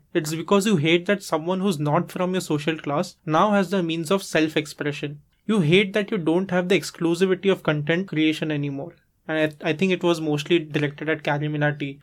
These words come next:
who had made this video about how useless and how shitty the TikTok community and the content there is. The video he made went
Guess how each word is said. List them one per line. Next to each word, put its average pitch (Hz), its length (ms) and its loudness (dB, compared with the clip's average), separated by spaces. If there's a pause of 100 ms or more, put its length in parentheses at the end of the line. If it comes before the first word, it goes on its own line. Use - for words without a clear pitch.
(120)
who 156 80 2
had 151 120 4
made 151 240 2
this 170 160 0
video 156 540 0
about 156 360 2 (120)
how 160 200 0
useless 151 580 0
and 151 300 -2 (120)
how 160 200 2
shitty 156 600 2 (260)
the 165 80 2
TikTok 151 420 2
community 151 440 0
and 147 160 0
the 151 60 0
content 143 440 -4
there 143 180 -2
is. - 280 -8 (240)
The 196 80 4
video 170 340 0
he 226 120 -4
made 196 280 0
went 180 240 0